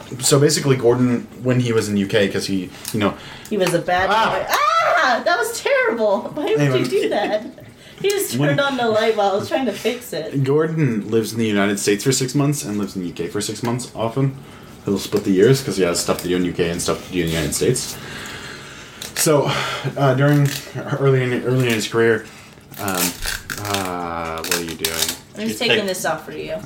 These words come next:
Speaker 1: Okay. Th-, oh, thanks.
Speaker 2: You're welcome.
Speaker 1: I wanted that off. Yeah. Don't stick it there.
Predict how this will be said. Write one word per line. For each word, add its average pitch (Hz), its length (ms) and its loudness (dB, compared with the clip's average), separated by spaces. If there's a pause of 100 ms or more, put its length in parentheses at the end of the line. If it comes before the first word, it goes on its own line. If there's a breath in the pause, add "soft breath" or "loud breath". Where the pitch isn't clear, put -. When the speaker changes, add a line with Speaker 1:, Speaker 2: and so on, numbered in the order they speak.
Speaker 1:
Okay. - 240 -10
Th-, - 140 -16
oh, 175 200 4
thanks. - 100 -6
Speaker 2:
You're 175 160 6
welcome. 165 340 4
Speaker 1:
I - 20 2
wanted 117 200 2
that 73 100 -4
off. 76 240 -8 (560)
Yeah. - 240 -2 (880 loud breath)
Don't 120 220 0
stick 90 220 -2
it 82 80 -10
there. 90 240 -2